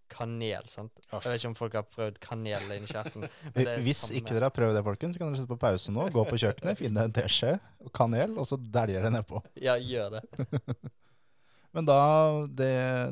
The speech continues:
Speaker 3: den rullingen her sånn endte jo litt ille for din del, og
Speaker 1: Ja.
Speaker 3: jeg fikk beskjed av Emil om å nevne hva som,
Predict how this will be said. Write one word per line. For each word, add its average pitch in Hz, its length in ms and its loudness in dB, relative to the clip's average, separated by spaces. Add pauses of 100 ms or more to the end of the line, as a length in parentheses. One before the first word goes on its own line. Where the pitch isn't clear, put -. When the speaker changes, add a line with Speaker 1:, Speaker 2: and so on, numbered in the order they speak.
Speaker 3:
den 110 160 4
rullingen 95 320 0
her 90 80 0
sånn - 240 -4
endte 98 320 -4
jo 90 880 0 (400)
litt 90 180 -6
ille 85 300 -6
for 92 80 -6
din 85 160 -4
del, 151 160 4 (320)
og 113 400 2
Speaker 1:
Ja. 113 460 0 (260)
Speaker 3:
jeg 107 80 0
fikk - 160 -6
beskjed 127 220 0
av 135 100 0
Emil 98 240 -2
om 107 140 -2
å - 20 0
nevne 95 400 0
hva 92 120 2
som, 92 180 -6